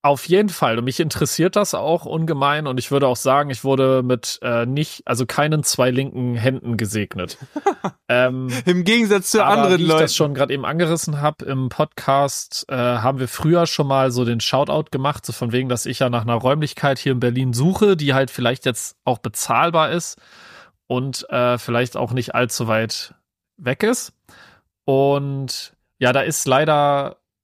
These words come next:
Speaker 1: leider nicht so richtig was bei rumgekommen und ich hab dann irgendwann halt angefangen, so die klassischen Plattformen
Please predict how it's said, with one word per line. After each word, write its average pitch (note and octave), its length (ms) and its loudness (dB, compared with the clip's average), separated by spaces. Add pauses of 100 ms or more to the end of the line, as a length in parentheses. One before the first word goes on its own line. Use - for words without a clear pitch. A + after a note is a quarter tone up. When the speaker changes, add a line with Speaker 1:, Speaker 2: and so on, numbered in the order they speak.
(240)
Speaker 1:
leider C#3 440 2
nicht C3 320 -4
so D3 240 4
richtig D#3 400 -2
was C#3+ 160 2
bei A#2+ 160 4
rumgekommen E3 840 0
und B2+ 160 -4
ich - 140 -4
hab C#3 100 -2
dann A#2+ 160 0
irgendwann C3 460 0
halt B2 160 0
angefangen, B2+ 480 -2
so A#2+ 180 2
die A2+ 140 -2
klassischen B2 840 -2
Plattformen C#3 920 0